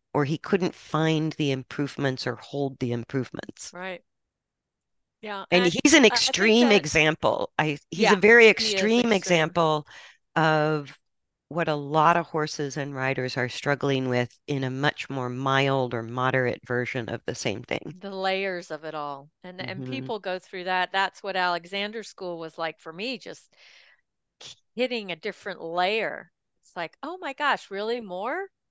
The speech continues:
Speaker 1: Yeah.
Speaker 2: <laughs> There's more I have to go through. So just living in that, that knowing that it's, it's the process and it may be a little bit uncomfortable, but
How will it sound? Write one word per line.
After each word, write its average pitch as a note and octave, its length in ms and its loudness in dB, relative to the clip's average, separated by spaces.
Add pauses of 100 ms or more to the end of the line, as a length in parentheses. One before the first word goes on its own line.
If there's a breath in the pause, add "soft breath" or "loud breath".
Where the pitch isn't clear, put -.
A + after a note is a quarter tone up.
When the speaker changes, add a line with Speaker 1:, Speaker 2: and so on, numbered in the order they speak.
(280)
Speaker 1:
Yeah. - 160 -4 (180)
Speaker 2:
<laughs> - 160 -20
There's - 380 -6
more A#3+ 240 -2
I D4 540 6
have C4 380 0
to D4+ 60 -12
go D4+ 240 -6 (120)
through. F#4+ 340 0 (1040 loud breath)
So A3 200 -4
just B3 460 2
living A3 680 4
in F#3 240 0
that, F3 240 4 (460)
that F3+ 360 2 (500)
knowing F#3 960 -2 (460 soft breath)
that F3+ 160 4
it's, - 320 0 (200)
it's - 340 -4
the - 80 -16
process F#3 960 2
and F3+ 160 -10
it E3+ 120 -8
may E3+ 240 -10
be G#3 160 -6
a E3+ 80 -4
little D#3+ 200 -8
bit E3 160 -6
uncomfortable, D#3+ 1040 -10 (140)
but - 440 -2